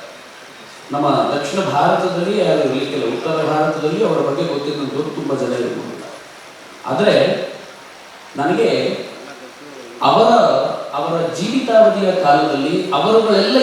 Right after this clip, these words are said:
ಇದ್ದಾಗ ಇದ್ದಂಥ ಕನ್ನಡ ಇವತ್ತು ಯಾಕೆ ಈ ತಮಿಳಿಷ್ನ ಕಡೆಗೆ ಕನ್ನಡ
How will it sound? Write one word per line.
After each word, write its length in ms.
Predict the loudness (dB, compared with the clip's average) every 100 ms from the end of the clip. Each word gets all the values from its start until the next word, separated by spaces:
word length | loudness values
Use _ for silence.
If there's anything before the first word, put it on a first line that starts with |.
| 2
ಇದ್ದಾಗ 340 | 4 4 6 4 2 0 -4 -8 -12 -10
ಇದ್ದಂಥ 340 | -4 -2 0 0 -2 -2
ಕನ್ನಡ 300 | -2 0 2 2 2 0 -6 -12 -18 -18 -6
ಇವತ್ತು 440 | 2 4 4 2 0 -2 -4 -8 -14 -18 -16 -14 -10 -2
ಯಾಕೆ 360 | 2 2 2 0
ಈ 120 | 0 -4 -2
ತಮಿಳಿಷ್ನ 600 | 0 0 0 0 -2 -4 -4
ಕಡೆಗೆ 240 | -2 -2 -2
ಕನ್ನಡ 360 | -2 -2 0